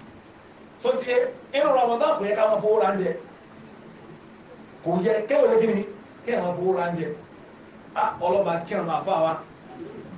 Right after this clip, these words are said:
Bá a sàlékún dáadáa wọn. Ọlọ́run, àwọn èèyàn dáadáa nù wọn. A sọ pé èèyàn tó kù díẹ̀ dára Nàìjíríà ló sí nù wọn o.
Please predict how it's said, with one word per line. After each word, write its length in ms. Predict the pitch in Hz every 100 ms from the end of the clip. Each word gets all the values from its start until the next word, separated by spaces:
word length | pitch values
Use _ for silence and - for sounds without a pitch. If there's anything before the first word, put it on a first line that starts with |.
| -
Bá 120 | 139
a 60 | 135
sàlékún 420 | 131 135 139 143
dáadáa 300 | 135 139 135
wọn. 160 | 131 131 - 139 147 - - - - -
Ọlọ́run, 300 | 143 165 156 147 -
àwọn 260 | 143 160 165
èèyàn 300 | 160 143 143
dáadáa 400 | 165 156 175 165
nù 100 | 165
wọn. 220 | 160 160
A 220 | 160 165 156
sọ 80 | 160
pé 140 | 214
èèyàn 200 | 208 165
tó 60 | 175
kù 180 | 170 160
díẹ̀ 260 | 185 -
dára 180 | - 160
Nàìjíríà 380 | 147 143 170 147
ló 140 | 123
sí 160 | - 151
nù 120 | 165
wọn 220 | 165 165
o. 80 | 156